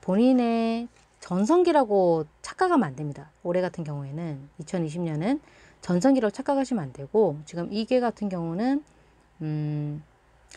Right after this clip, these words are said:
첫내무망이라고 해서 아직은 아니니까 기다리라는 의미가 있어요. 그리고 풍지간, 항상 아는 것도 내가 백 프로가 아니니까 확실하게 한 번 더 크로스 체크를 하시는 게 좋아요.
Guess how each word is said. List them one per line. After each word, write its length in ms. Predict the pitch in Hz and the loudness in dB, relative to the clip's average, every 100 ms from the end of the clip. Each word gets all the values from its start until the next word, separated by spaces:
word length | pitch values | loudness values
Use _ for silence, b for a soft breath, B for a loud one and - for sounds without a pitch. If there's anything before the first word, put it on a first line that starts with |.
| B B - | B B -6
첫내무망이라고 840 | - 381 427 311 185 160 151 139 | 2 4 6 4 2 -4 -8 -10
해서 560 | 139 - 147 151 156 147 | -14 -10 -8 -6 -6 -8
아직은 480 | - - - 349 370 | -6 -6 0 4 4
아니니까 380 | 170 147 160 156 - | 2 -4 -6 -10 -12
기다리라는 560 | - 180 220 220 151 | -4 -2 -2 -4 -8
의미가 260 | 127 127 131 | -12 -16 -18
있어요. 260 | - - - - _ | -20 -20 -20 -20 _
그리고 520 | _ 143 - 196 151 - B B | _ -12 -2 -2 -2 -8 B B
풍지간, 520 | - 339 349 339 180 127 _ _ _ | 2 4 4 2 -2 -6 _ _ _
항상 320 | - 339 370 294 | -2 4 4 2
아는 300 | 175 202 254 | 0 2 2
것도 640 | 247 _ 220 233 247 277 _ _ _ _ _ _ _ _ _ _ _ _ - | 0 _ 2 2 2 -4 _ _ _ _ _ _ _ _ _ _ _ _ 2
내가 140 | 185 | 2
백 180 | 185 175 | 2 0
프로가 260 | 269 262 | 2 4
아니니까 640 | 156 143 151 143 185 170 135 _ _ _ _ _ _ _ _ _ _ _ _ _ | 2 -2 -6 -6 -2 -2 -4 _ _ _ _ _ _ _ _ _ _ _ _ _
확실하게 460 | - - 320 311 254 | -8 -4 2 2 2
한 160 | 311 | 0
번 120 | 311 | 2
더 80 | 262 | 2
크로스 300 | - 320 339 | 2 0 0
체크를 280 | - - 190 | -4 -4 -2
하시는 240 | 202 214 | -2 -4
게 80 | 160 | -6
좋아요. 400 | - 135 127 131 | -8 -12 -12 -16